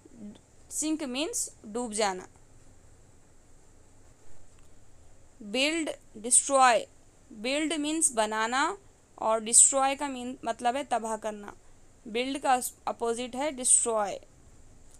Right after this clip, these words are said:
स्टॉप, स्टॉप का अपोजिट है मूव। स्टॉप मीन्स रुकना, मूव यानी हरकत करना। ड्रॉप, ड्रॉप का अपोजिट क्या है? पिक। ड्रॉप मीन्स गिराना,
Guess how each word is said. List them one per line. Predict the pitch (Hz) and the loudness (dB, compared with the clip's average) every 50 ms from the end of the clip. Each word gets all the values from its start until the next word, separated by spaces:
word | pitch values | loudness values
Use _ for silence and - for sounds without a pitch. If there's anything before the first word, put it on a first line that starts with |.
| - - | -12 -8
स्टॉप, | - - - - 277 277 294 330 381 - - - - - - - - - - | -8 -4 0 2 4 6 6 4 4 0 -6 -20 -20 -20 -20 -20 -14 -10 -8
स्टॉप | - - - 294 269 277 285 285 | -6 -4 0 2 2 2 2 0
का | - 320 302 285 | 0 0 2 2
अपोजिट | 269 - - - 254 240 240 233 233 226 247 | 0 0 -2 -2 -2 -2 -2 -2 -4 -6 -4
है | 269 294 294 | -4 -4 -4
मूव। | 277 254 247 269 277 269 247 - - - - - - - - - - - - - | -4 -2 -2 0 0 0 0 -2 -4 -8 -8 -10 -14 -20 -20 -20 -20 -20 -10 -4
स्टॉप | - - - - - 269 262 277 294 - | -4 -2 0 0 2 4 4 2 2 0
मीन्स | 294 285 285 285 277 - | -4 -4 -4 -4 -4 -4
रुकना, | 233 240 233 262 262 269 285 311 349 403 - - - - - - - - | -6 -8 -8 -6 -2 0 2 2 0 0 -4 -10 -20 -20 -20 -20 -16 -10
मूव | 240 233 254 285 311 320 320 - | -6 -4 -2 -2 -2 -4 -6 -8
यानी | 285 240 233 226 254 294 302 | -8 -8 -8 -6 -4 -2 0
हरकत | 285 269 254 - 262 247 - | 0 -2 -2 -2 -4 -6 -4
करना। | - - 226 208 202 196 190 - - - - - - - - - - - | -4 -6 -6 -6 -6 -8 -10 -12 -16 -18 -20 -20 -20 -20 -20 -20 -20 -18
ड्रॉप, | - 208 226 233 247 262 294 311 311 - - - - - - - - - - - - | -8 -2 2 6 6 8 8 6 4 0 -4 -20 -20 -20 -20 -20 -20 -20 -20 -10 -2
ड्रॉप | 226 233 240 247 240 - | 2 4 4 4 2 0
का | - 277 | -2 -2
अपोजिट | 269 247 277 277 262 294 285 - | 0 0 0 -2 -2 -4 -6 -6
क्या | - 302 294 | -2 0 0
है? | 294 311 339 359 - - | 0 0 -2 -4 -4 -2
पिक। | 302 247 - - - - - - - - - - - - - | -4 -4 -4 -6 -20 -20 -20 -20 -20 -20 -20 -20 -20 -20 -12
ड्रॉप | 226 214 233 240 254 277 294 - - | -4 0 4 4 4 4 4 0 -4
मीन्स | 285 277 294 302 311 294 - | -4 -2 -2 -2 -2 -4 -4
गिराना, | 214 202 220 214 214 214 226 233 247 269 294 330 349 370 | -4 -2 0 2 2 2 2 2 4 4 4 2 2 -2